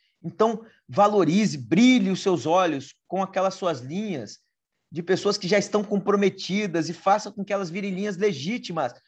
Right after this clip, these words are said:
com profundidade, no leito rochoso. E tudo que você tem que fazer para jogar é ensinar seu pessoal até os três níveis de profundidade. Esse é o jogo.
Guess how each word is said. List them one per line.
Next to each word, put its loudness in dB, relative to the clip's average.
com -2
profundidade, 2
no 0
leito 2
rochoso. -4
E -10
tudo -4
que -10
você -2
tem -2
que -10
fazer 2
para 6
jogar 2
é 2
ensinar -2
seu -4
pessoal 0
até -2
os -4
três -4
níveis -4
de -10
profundidade. 0
Esse 4
é 4
o 4
jogo. -4